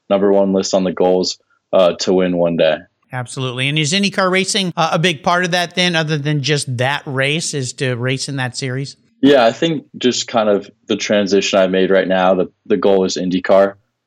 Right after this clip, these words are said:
Speaker 1: um, in the next couple of years. The in-, Road to Indy, so I'm racing the U S F two thousand series,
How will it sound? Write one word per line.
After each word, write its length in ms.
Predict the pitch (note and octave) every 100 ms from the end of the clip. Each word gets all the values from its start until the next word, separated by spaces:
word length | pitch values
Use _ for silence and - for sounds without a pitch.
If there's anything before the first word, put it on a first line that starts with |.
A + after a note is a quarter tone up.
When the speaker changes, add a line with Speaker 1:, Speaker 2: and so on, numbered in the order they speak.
| -
Speaker 1:
um, 300 | F#2+ F#2 F2
in 60 | F#2
the 80 |
next 240 | F#2 F2 -
couple 240 | G2 F#2+
of 80 | F2+
years. 380 | F2 F#2 G2 -
The 320 | F#2+ E2+ C#2+ -
in-, 240 | A#2 A#2+ -
Road 180 | A#2+ A2+
to 100 | G#2+
Indy, 380 | G#2 G#2+ G2+ - _ _
so 200 | - A2
I'm 100 | G#2
racing 280 | G#2 G2+ G#2
the 80 | G2
U 140 | G2+ G2
S 160 | -
F 160 | F#2+ -
two 120 | G2
thousand 420 | G2 F2+ F2+ F#2
series, 460 | - F#2+ F#2+ F2+